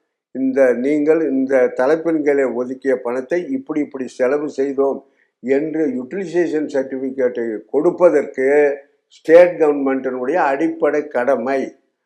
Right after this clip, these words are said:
அதுபோல் இதுவரை செய்ததாக இல்லை. அதனால்தான் மாண்புமிகு நிதி அமைச்சர் அவர்கள் கூட சமீப காலத்தில் நாலாயிரத்தி எட்நூறு கோடி ரூபாயை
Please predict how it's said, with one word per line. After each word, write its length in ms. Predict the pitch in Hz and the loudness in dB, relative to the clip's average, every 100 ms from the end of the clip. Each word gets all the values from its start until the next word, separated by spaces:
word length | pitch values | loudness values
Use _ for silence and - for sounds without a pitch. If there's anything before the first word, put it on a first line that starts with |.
| _ _ | _ _
அதுபோல் 920 | - 117 151 170 160 143 165 196 165 135 | -2 0 2 2 0 6 6 6 0 -4
இதுவரை 760 | 143 160 170 151 135 147 175 | -2 2 2 2 2 2 0
செய்ததாக 680 | - 143 139 139 131 127 120 | 0 -2 2 2 2 0 -4
இல்லை. 320 | 113 113 92 | -6 -6 -6
அதனால்தான் 800 | - 120 139 143 139 151 165 147 | -6 -4 0 0 0 0 0 -2
மாண்புமிகு 520 | 131 143 143 135 135 | -2 -2 -2 -2 -4
நிதி 320 | 123 139 151 | -4 -4 -2
அமைச்சர் 600 | 175 151 147 - 127 104 - _ - | 0 0 -4 -2 -4 -4 -16 _ -8
அவர்கள் 480 | 127 139 127 131 127 | -2 -2 0 -4 -2
கூட 520 | 147 160 139 - - _ _ | -2 0 -2 -6 -16 _ _
சமீப 500 | _ 135 160 170 156 | _ -2 2 2 2
காலத்தில் 460 | 135 139 147 127 139 | 2 2 0 0 -4
நாலாயிரத்தி 960 | 135 101 98 110 143 160 165 156 - 147 | -4 -6 -8 -4 0 2 4 2 0 -4
எட்நூறு 520 | 143 143 143 131 127 | -4 -2 -2 -2 0
கோடி 440 | 139 156 160 147 | 0 2 2 0
ரூபாயை 680 | 123 139 139 139 135 139 | 0 0 2 2 2 -2